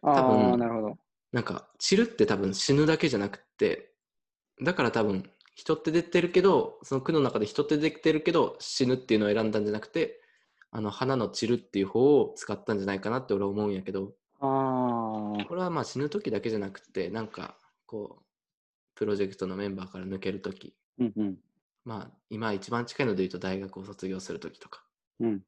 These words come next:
Speaker 1: うん。
Speaker 2: まあ、会社に入ったら退職する時。
Speaker 1: おー。そうね。
Speaker 2: に、
Speaker 1: うん、うん。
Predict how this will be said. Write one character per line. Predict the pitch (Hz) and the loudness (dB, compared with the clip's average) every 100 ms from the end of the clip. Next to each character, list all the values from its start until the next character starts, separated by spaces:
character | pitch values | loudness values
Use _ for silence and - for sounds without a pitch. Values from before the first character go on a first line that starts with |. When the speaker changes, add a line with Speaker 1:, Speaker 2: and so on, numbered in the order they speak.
| - | -4
Speaker 1:
う | 110 | -4
ん。 | 90 - _ _ _ _ _ _ _ _ _ | -4 -10 _ _ _ _ _ _ _ _ _
Speaker 2:
ま | 113 | -10
あ、 | 107 | -8
会 | - 98 | -8 -8
社 | 101 | -8
に | 95 | -6
入 | 107 | -6
っ | - | -6
た | 69 | -8
ら | - | -10
退 | - 92 | -8 -8
職 | - 92 | -10 -12
す | - | -10
る | 82 | -10
時。 | - - - _ _ _ _ _ - | -10 -16 -20 _ _ _ _ _ -12
Speaker 1:
お | |
ー。 | 104 101 98 98 92 92 _ _ _ _ _ _ | -10 -8 -8 -10 -12 -20 _ _ _ _ _ _
そ | 113 92 107 | -14 -14 -12
う | |
ね。 | 123 | -10
Speaker 2:
に、 | 123 160 139 101 | -6 -4 -4 -6
Speaker 1:
う | |
ん、 | |
う | |
ん。 | 95 | -12